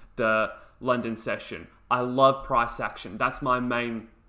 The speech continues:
that's my main market, right? That's what I do, my nine till five. Then when I'm sleeping, chuck on my little side hustle.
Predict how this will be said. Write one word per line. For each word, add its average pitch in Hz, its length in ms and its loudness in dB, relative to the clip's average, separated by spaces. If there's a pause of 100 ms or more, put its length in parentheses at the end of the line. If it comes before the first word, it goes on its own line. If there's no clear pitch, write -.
that's - 180 -8
my 131 100 2
main 131 320 0
market, 156 480 2
right? 139 240 2
That's 156 220 0
what 139 160 -2
I 131 160 0
do, 147 200 -2
my 127 160 0
nine 110 280 -2
till 113 100 -14
five. 82 460 -6 (360)
Then 165 120 -4
when 175 100 2
I'm 151 80 0
sleeping, 196 680 -2 (520)
chuck 175 220 0
on 165 140 0
my 151 120 4
little 151 300 0
side 214 320 0
hustle. 131 480 -4